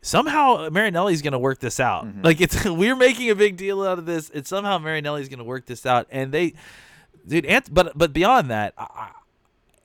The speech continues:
Speaker 1: I, Antoine Woods is, is, you know, it's funny to s-, on some degrees, but Antoine Woods is like, um,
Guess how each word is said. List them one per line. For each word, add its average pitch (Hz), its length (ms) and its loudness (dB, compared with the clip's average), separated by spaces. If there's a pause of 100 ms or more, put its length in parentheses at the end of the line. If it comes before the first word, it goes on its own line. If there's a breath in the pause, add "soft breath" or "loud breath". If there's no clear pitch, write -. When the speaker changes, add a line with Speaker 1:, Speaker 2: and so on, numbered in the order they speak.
(100)
Speaker 1:
I, 175 60 2
Antoine 247 340 2
Woods 165 280 2
is, 127 180 -10
is, 131 240 -4
you 139 80 -4
know, 117 80 0
it's 113 160 -6
funny 120 420 -4 (140)
to 123 80 -8
s-, 110 120 -10
on 113 160 -10
some 107 200 -8
degrees, 101 260 -10
but 104 160 -8
Antoine 220 340 -2
Woods 147 220 0
is 113 180 -12
like, 110 360 -4 (760 soft breath)
um, 107 600 -2